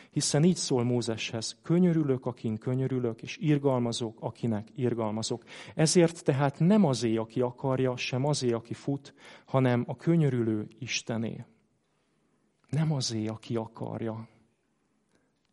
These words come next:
Mert így szól az írás a fáraóhoz: "Éppen azért emeltelek trónra, hogy megmutassam rajtad hatalmamat, és hogy hirdessék nevemet az egész földön.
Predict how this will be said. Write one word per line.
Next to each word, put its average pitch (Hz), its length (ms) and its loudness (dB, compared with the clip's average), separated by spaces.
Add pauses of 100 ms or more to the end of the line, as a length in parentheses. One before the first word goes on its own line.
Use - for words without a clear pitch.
(1000)
Mert 143 240 2
így 202 120 4
szól 143 240 0
az 127 120 0
írás 131 360 0
a - 40 -12
fáraóhoz: 147 880 -2
"Éppen 202 420 0
azért 135 400 -2
emeltelek 117 600 -2
trónra, 139 360 0
hogy 120 140 -2
megmutassam 135 720 -2
rajtad 117 400 -4
hatalmamat, 127 720 -2 (260)
és - 160 -4
hogy - 140 -8
hirdessék 151 600 2
nevemet 123 440 2
az 120 120 -4
egész 107 340 -4
földön. 110 580 -6